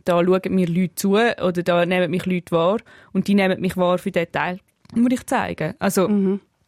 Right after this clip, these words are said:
Speaker 1: ich finde auch, was man zum Beispiel auch immer wieder, äh, was ich immer wieder höre, ist, dass die Leute das Gefühl haben, «Ah ja, du, du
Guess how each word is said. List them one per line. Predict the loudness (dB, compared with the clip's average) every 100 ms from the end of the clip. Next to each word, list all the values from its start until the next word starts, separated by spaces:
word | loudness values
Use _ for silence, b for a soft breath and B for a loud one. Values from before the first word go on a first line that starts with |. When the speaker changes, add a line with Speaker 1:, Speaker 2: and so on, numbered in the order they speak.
| _ -20
Speaker 1:
ich | -2
finde | 2 2
auch, |
was | 2
man | 0
zum | 0
Beispiel | -2 -2
auch | -4 -2
immer | -2 -2
wieder, | -2 -4 B B B B B
äh, | 0 4 4 4 2
was | 0
ich | 0
immer | 2 2
wieder | 0 0
höre, | 2 2 2
ist, | 0 -2
dass | -2 -4 -12 -18 _
die | -2
Leute | -2 -2
das | -4
Gefühl | -2 0
haben, | 0
«Ah | 2 2
ja, |
du, |
du | 0